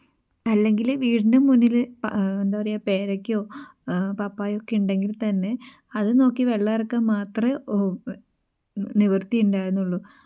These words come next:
അത് കളർ വരുമ്പോഴേക്കും കിളി കൊത്തിയിട്ട് പോവും. പിന്നെ നമുക്കത് തിന്നാൻ പറ്റില്ലല്ലോ.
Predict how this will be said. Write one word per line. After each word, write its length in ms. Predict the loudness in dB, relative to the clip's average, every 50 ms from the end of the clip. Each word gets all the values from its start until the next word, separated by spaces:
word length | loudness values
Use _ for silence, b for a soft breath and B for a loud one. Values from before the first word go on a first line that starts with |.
| B B -2
അത് 100 | -2 -2 -2
കളർ 320 | 0 0 0 2 2 4 4 4
വരുമ്പോഴേക്കും 580 | 4 4 2 2 0 0 -2 -2 -2 -4 -6
കിളി 300 | -6 -4 -4 -2 -2 -2
കൊത്തിയിട്ട് 400 | -2 -2 -4 -4 -4 -4 -4 -4
പോവും. 400 | -4 -4 -2 -2 -2 -2 -4 -6 -8 B B B B B B _ _ _ _ _ _ _ _ _ -4
പിന്നെ 220 | -2 0 2 2 4
നമുക്കത് 400 | 4 4 4 2 0 -2 -4 -2
തിന്നാൻ 320 | 0 0 0 0 0 0 -2
പറ്റില്ലല്ലോ. 560 | -2 -2 -2 -2 -2 -2 -2 0 0 -2 -2